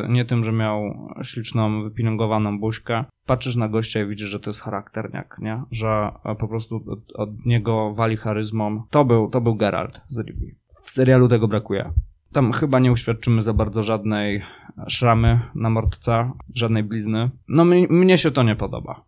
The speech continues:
<laughs> Co mam powiedzieć? Tutaj nie poradzili sobie.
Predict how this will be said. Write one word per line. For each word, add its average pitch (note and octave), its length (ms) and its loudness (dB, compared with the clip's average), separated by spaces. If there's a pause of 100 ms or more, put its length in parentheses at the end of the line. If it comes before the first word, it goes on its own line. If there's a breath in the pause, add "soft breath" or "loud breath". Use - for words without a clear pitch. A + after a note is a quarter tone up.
(120)
<laughs> - 800 -20
Co A2+ 140 -6
mam G#2+ 120 -6
powiedzieć? - 600 -10 (680 loud breath)
Tutaj A#2 580 4
nie A#2 180 2
poradzili G#2 460 -2
sobie. - 240 -8